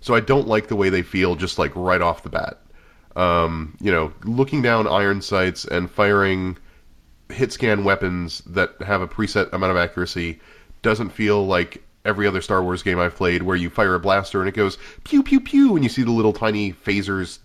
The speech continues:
fly out and only vaguely go in the direction you aimed because they're phasers or, or they're blaster fire, and in Star Wars, blasters are inaccurate crap weapons because Star Wars. Um,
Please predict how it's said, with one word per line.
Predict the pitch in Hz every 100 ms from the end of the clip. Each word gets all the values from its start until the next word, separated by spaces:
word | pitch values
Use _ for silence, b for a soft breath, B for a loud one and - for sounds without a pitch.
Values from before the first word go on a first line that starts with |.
| _
fly | - - 98 92 90
out | 90 90
and | - 80 - B B B -
only | 110 117
vaguely | 101 98 95 107
go | 95 101 95
in |
the | 92
direction | 92 87 - 92
you | 85
aimed | 131 113 101 90
because | 95 95 87
they're | 92
phasers | 98 90 92 90 87 -
or, | 95 101
or | 95
they're | 92
blaster | 82 92 98 -
fire, | 95 90 87 87 - B B -
and | 87 87 85 80
in | 87
Star | 80 127 120
Wars, | 101 92
blasters | - 87 80 - 85
are | 92 90
inaccurate | 85 82 85 82
crap | - 127 -
weapons | 80 73 73 -
because | 85 87 80 -
Star | - 123
Wars. | 98 87 73 - - B B B -
Um, | 101 92 90 90